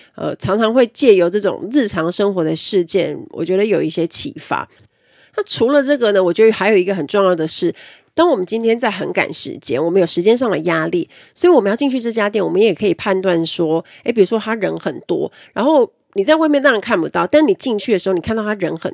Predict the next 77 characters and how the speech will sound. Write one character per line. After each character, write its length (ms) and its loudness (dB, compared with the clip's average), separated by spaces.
多， 220 -6
结 180 2
账 160 2
已 40 -2
经 120 -2
排 220 -10
很 240 -8
长， 260 -8
那 100 0
你 80 2
当 180 0
下 200 -4
就 100 -4
要 180 0
下 300 -2
决 260 -8
定 220 -2
说， 220 -8
诶， 160 -6
我 80 -10
到 160 -2
底 80 -8
要 100 -4
不 80 -8
要 100 -6
买？ 200 -10
如 120 -2
果 100 4
我 120 8
连 300 0
几 160 -4
分 220 0
钟 160 0
我 60 2
都 120 2
没 180 2
有 100 6
办 200 2
法 200 -6
等 260 -4
的 120 -8
话 420 2
呢， 180 -8
我 100 -2
可 140 2
以 80 6
做 220 2
的 40 4
就 120 0
是 100 2
我 60 2
把 120 -2
东 140 -2
西 80 -2
放 320 -2
着， 120 -6
然 120 -6
后 100 0
就 120 0
不 160 -2
要 120 2
买， 240 -6
直 140 -4
接 220 4
离 180 -4
开， 480 -8
要 140 0
么 120 0
我 80 -6
就， 160 -12
就 180 4
是 140 0
去 220 -4
别 200 -4
家 220 -6
店 220 0
买， 180 -8